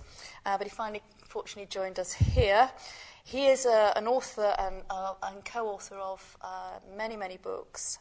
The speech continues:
and is very well known as a scholar in the area of change and leadership, and particularly his work has highlighted the importance of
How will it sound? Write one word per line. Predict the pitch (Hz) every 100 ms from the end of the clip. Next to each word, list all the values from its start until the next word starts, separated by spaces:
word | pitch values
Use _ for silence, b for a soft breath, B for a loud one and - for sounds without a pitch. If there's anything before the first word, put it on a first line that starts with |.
| 202 190
and | 196
is | 196 - _ B B B -
very | 226 214
well | 208 196 190 190
known | 190 190 190
as | -
a |
scholar | 185 - 208 196 190
in | 185
the | 190
area | 185 185 180 180 180 B B B B
of | 190 185 185 -
change | - - 285 247 196 190 196 - - -
and | 185 190
leadership, | 190 190 - - 185
and | 202
particularly | 233 - - - 226 214
his | 208 208
work | 208 202 196
has | -
highlighted | - 208 196 196 190 - 196 - B B B B -
the |
importance | 202 190 - 202 175 190 - -
of | 185 185